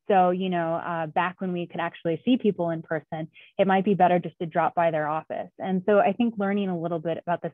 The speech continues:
style of the mentor that you work with is really helpful here.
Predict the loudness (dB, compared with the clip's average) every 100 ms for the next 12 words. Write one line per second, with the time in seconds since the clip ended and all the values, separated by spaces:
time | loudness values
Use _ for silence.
0 | _ 0 4 4 4 -2 _ _ -8 -4
1 | -2 -4 -4 -6 -6 -6 -8 -6 -6 -4
2 | -8 -8 -12 -10 -10 -10 -12 -14 -18 -14
3 | -14 -14